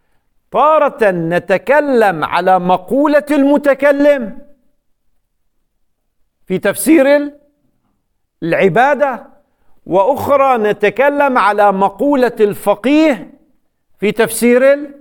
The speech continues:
العبادة، وتارة نتكلم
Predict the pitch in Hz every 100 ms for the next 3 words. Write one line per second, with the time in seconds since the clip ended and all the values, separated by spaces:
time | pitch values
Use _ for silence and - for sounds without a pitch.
0 | _ _ _ - 180 175 156 127 - _
1 | _ _ _ _ _ _ _ _ _ _
2 | - 160 196 208 208 254 330 339 320 320
3 | 285 254 226 220 226 214 294 311 294 240
4 | 151 110